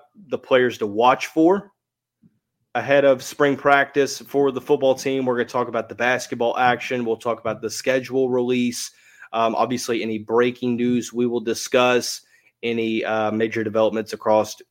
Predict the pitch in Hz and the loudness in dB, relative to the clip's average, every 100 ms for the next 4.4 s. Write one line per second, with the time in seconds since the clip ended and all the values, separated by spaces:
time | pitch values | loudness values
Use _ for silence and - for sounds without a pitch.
0 | _ _ 113 110 110 127 123 - 139 135 | _ _ -10 -4 -2 -2 -2 0 4 4
1 | 131 - 127 123 117 110 - 123 120 113 | 4 0 0 0 -2 -4 2 4 4 2
2 | - _ _ _ _ 113 110 104 101 90 | -4 _ _ _ _ 0 2 2 -2 -8
3 | - _ _ _ - 127 - - 117 90 | -16 _ _ _ 0 0 0 -2 -6 -8
4 | - 135 107 | -2 -2 -2